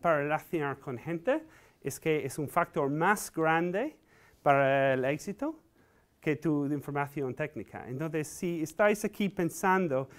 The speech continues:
que estoy aquí para aprender cosas técnicas y con Google y tal es cada,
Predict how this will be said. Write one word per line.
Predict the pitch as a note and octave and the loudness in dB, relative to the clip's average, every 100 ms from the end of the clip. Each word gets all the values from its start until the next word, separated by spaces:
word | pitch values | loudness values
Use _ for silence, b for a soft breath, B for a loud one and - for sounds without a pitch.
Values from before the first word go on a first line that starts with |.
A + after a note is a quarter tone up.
| B _ | B _
que | - D#3+ C#3+ C#3+ D3+ | -2 2 2 0 -2
estoy | C3+ - F3 | -6 0 0
aquí | E3 F3 D3+ | 0 -2 0
para | C#3+ C#3 | 2 2
aprender | C#3 C#3+ C3+ D#3 C#3+ | 0 -2 -2 -2 -4
cosas | - C3+ - - | -6 -10 -10 -6
técnicas | D#3+ - C#3 - A#2 B2+ - | -6 -6 -10 -10 -10 -8 -8
y | C#3+ | -6
con | D#3+ C#3+ | -4 -2
Google | B2+ G#3 F#3+ F#3 | 0 2 4 2
y | E3+ | 2
tal | D#3+ E3 D#3+ | 4 4 4
es | B2+ - | 0 0
cada, | E3+ D3+ | 0 2